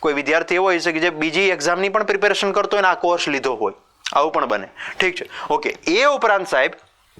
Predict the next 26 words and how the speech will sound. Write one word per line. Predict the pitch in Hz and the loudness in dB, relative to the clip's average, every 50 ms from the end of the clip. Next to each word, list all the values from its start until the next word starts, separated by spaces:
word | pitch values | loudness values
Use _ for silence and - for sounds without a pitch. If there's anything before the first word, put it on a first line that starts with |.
| - - - - - - - | -20 -20 -18 -18 -16 -10 -8
જ્યારે | 127 113 156 160 170 175 156 113 - - - - - - | -2 0 2 4 4 4 4 2 0 -4 -14 -16 -10 -2
તમે | - 151 175 185 | -2 2 2 4
આ | 165 151 180 214 220 | 4 6 6 6 6
ફોલ્ડર | - 196 196 196 185 175 165 | 4 4 2 2 2 2 0
ખોલશો | - 165 143 135 - 135 | 2 0 0 0 0 -2
મધ્યકાલીન, | 127 143 139 147 143 - 127 120 131 160 185 - - - - - | -2 -2 0 0 0 2 2 2 2 -2 -4 -8 -12 -12 -10 -4
તો | - 165 | -4 0
એમાં | 151 170 185 214 226 240 226 | 0 2 4 6 6 4 6
પણ | 226 190 170 | 4 2 2
છે, | 143 139 160 | 2 2 0
આધુનિક | 160 - 135 147 160 - 196 226 214 160 | 2 4 4 2 4 2 0 0 0 2
ભારતમાં | 165 170 180 202 190 202 202 180 | 2 2 2 2 2 2 2 2
પણ | 160 151 139 | 2 2 0
છે. | 127 131 147 - - - - - - | 2 0 -2 -2 -4 -12 -10 -4 -2
પણ | 170 160 | 0 2
હા, | - 190 180 | 2 2 2
એક | 143 - 151 185 196 - 196 | 2 2 0 -2 -2 0 -2
વસ્તુ | 208 196 - - 202 | -2 -2 -2 -4 -2
બીજી | 160 151 170 156 214 | -2 -2 0 0 0
પણ | 240 - 262 233 | 2 2 2 2
કહી | 196 175 165 151 | 2 2 0 2
દઉં | 151 175 196 - - - - - - - | 2 0 0 -2 -6 -10 -12 -8 -6 -2
કે | - 196 - - | -2 -2 0 0
અમુક | - 165 208 262 285 285 - | 0 0 2 0 0 0 -2
વીડિયો | 156 127 120 143 165 170 190 214 226 190 151 127 | -4 -2 -2 -2 0 0 0 0 2 2 0 0
છે | - 120 135 | 0 0 0